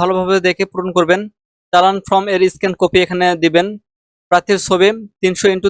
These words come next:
তিনশো পিক্সেল হতে হবে এবং প্রার্থীর স্বাক্ষর আড়াইশো into দেড়শো পিক্সেল হতে হবে। সবকিছু সুন্দরভাবে পূরণ করে এখানে ক্লিক করবেন। ক্লিক করে, ক্লিক করে পরবর্তী স্টেপে যাবেন। আপনারা যারা আবেদন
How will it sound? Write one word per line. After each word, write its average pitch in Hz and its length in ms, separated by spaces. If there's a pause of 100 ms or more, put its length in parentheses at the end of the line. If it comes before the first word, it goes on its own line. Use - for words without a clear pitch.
তিনশো 190 320
পিক্সেল 180 300
হতে 180 160
হবে 175 180 (520)
এবং 165 180
প্রার্থীর 175 340
স্বাক্ষর 190 300 (520)
আড়াইশো 160 280 (100)
into 175 180 (260)
দেড়শো 156 220 (120)
পিক্সেল 165 300
হতে 170 140
হবে। 139 160 (720)
সবকিছু 202 380 (120)
সুন্দরভাবে 208 500
পূরণ 196 180 (100)
করে 190 140 (1000)
এখানে 202 200 (100)
ক্লিক 196 240
করবেন। 156 240 (120)
ক্লিক 180 260
করে, 202 140 (580)
ক্লিক 190 200
করে 208 120 (100)
পরবর্তী 202 320
স্টেপে 185 280
যাবেন। 139 220 (720)
আপনারা 196 280
যারা 185 160
আবেদন 175 180